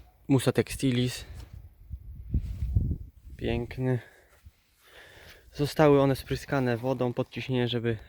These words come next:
pozbyć się tych wszystkich przędziorków. Widziałem tam jeszcze mszyce gdzieniegdzie, więc wszystko zostało, yy, spłukane.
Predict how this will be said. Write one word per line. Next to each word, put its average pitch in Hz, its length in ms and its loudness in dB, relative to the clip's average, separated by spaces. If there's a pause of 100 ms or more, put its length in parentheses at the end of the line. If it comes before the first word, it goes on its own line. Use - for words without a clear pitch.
(140)
pozbyć 117 300 -2
się 117 80 2
tych 110 140 0
wszystkich - 300 -6
przędziorków. 127 680 2 (500)
Widziałem 120 300 0
tam 117 160 0
jeszcze 110 360 0 (600)
mszyce 127 520 -2
gdzieniegdzie, 123 560 0
więc 110 320 -4 (640)
wszystko - 400 -6
zostało, 107 680 -2
yy, 101 360 0 (1600)
spłukane. 123 600 0